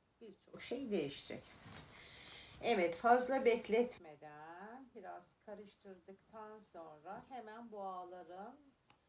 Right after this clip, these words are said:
Katina aşk falına bakıyorum arkadaşlar. Evet.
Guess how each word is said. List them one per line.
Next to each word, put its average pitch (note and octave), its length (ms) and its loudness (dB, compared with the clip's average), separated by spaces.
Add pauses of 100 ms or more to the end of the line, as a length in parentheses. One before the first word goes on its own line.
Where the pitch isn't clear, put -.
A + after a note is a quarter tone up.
(500)
Katina F3+ 640 -14
aşk G3 280 -12 (180)
falına D#3 540 -14 (440)
bakıyorum C#3+ 720 -16
arkadaşlar. D3 1120 -16 (1080)
Evet. E3 520 -12